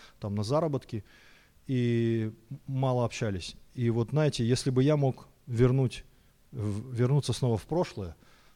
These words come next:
знаете, как иногда спрашивают вопрос: "Если бы ты мог вернуться в прошлое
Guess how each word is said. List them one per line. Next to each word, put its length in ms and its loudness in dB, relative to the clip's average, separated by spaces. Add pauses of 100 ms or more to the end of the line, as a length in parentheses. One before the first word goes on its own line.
знаете, 220 -4
как 180 -2 (320)
иногда 280 -6
спрашивают 440 -6
вопрос: 400 -8
"Если 180 -6
бы 100 -6
ты 120 -6
мог 220 -6
вернуться 340 -6
в 60 -10
прошлое 460 -4